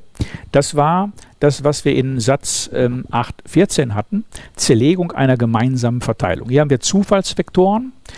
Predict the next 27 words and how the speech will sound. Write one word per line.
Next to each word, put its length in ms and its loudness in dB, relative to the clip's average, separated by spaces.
Z 320 0
und 160 -4
X, 460 -2
und, 460 4
äh, 160 8
die 480 4
Dimensionen 640 4
können 200 2
unterschiedlich 600 2
sein. 340 2
Wir 100 2
haben 160 0
sie 100 2
damals 360 0
K 240 0
und 220 -6
L 220 6
genannt. 600 -2
Und 60 2
dann 120 6
haben 80 4
wir 100 6
gesehen, 340 4
es 180 2
gibt 280 0
eine 200 2
Übergangswahrscheinlichkeit, 1700 0